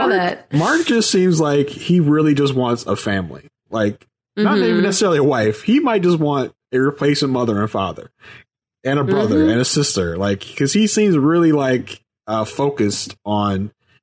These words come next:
Speaker 1: getting a new dad, you know, being a part of Lindsay's family. So maybe that, maybe Mark just needs that.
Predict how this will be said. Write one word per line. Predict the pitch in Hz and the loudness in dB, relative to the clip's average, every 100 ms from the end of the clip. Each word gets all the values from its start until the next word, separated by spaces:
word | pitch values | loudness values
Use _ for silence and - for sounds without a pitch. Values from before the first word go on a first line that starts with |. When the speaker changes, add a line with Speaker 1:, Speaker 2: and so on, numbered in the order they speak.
| - | -4
Speaker 1:
getting | 127 120 | -2 0
a | |
new | 113 120 | 2 2
dad, | 110 104 98 95 92 | 0 0 0 -2 -4
you | 101 | -6
know, | 95 90 | -4 -6
being | 95 113 | -2 -2
a | 110 | -2
part | - 135 110 | -4 -2 0
of | 104 | 0
Lindsay's | 113 110 107 110 | 0 0 -2 -4
family. | 98 95 80 85 | -4 -4 -6 -10
So | - | -4
maybe | 269 339 | 0 2
that, | 285 247 | 2 -2
maybe | 269 359 427 370 | -2 0 0 0
Mark | 302 233 226 | -2 -2 -2
just | 214 180 | -2 -2
needs | 151 127 | -2 -2
that. | 117 101 | -2 -4